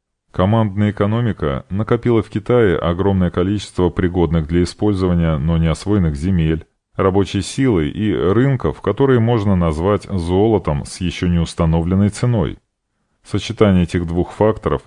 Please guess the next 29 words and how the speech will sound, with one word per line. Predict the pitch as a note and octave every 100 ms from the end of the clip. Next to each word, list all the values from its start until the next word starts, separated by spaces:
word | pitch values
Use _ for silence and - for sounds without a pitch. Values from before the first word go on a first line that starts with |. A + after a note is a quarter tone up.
| _ -
разожгло | G#2+ A2 A#2 G2 E2
пылающий | D2 E2 D#2+ D2+ D2 D#2+
огонь | D#2 F#2+ G#2
китайской | D#2+ D#2 D#2 - F2
экономики. | - A#2 G#2+ C#2+ B1+ G#1 - _ _ _ -
Если | B2 B2+
бы | A#2+ A2+
не | G#2+
тоталитарное | G#2+ G2+ A2 A2+ G#2 E2 E2
правление | D2+ E2+ E2+ E2 D#2+
К | -
П | E2+ F2
К, | - G#2 G2+ _ _ -
этот | G2+ G2
бы | F2+ F#2
огонь | G#2 B2+
разгорелся | F2+ D#2+ F#2 G#2+ C3 -
бы | G#2
на | G2 G2
несколько | F#2+ F#2+ - D2+ F2
десятилетий | E2+ E2 - - G#2 G2+ A#2
раньше | B2 G#2+ D#2+ C#2 G#1 _ _ _
и | F2+
был | F#2 G#2
бы | F#2+ E2+ E2+
более | F2 F2 D#2+ D2+
контролируемым | - D#2+ E2+ E2+ G#2 A2 E2 C#2 C2 A#1 _
и | G2
устойчивым. | E2+ - D2+ C2+ - G1+ G#1+